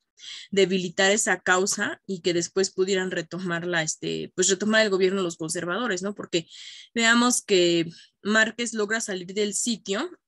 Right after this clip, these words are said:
y ya no regresa, ¿no? Y él dice, bueno, lo que pasa, o sea, porque él siempre, eh, está haciendo, este, la forma de justificarse, ¿no? Por eso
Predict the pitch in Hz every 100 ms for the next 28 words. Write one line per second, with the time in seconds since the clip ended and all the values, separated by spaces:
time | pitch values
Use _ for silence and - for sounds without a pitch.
0 | _ _ 196 185 180 170 156 156 175 202
1 | 190 165 180 302 - _ - - _ 180
2 | 180 180 185 196 208 226 220 196 180 180
3 | - _ - 226 196 254 311 - 180 185
4 | 208 262 285 320 320 302 320 320 294 170
5 | - _ - - - - 214 202 254 269
6 | 277 254 254 240 202 185 - 185 185 185
7 | 226 240 226 220 208 185 170 175 190 185
8 | 180 185 220 196 196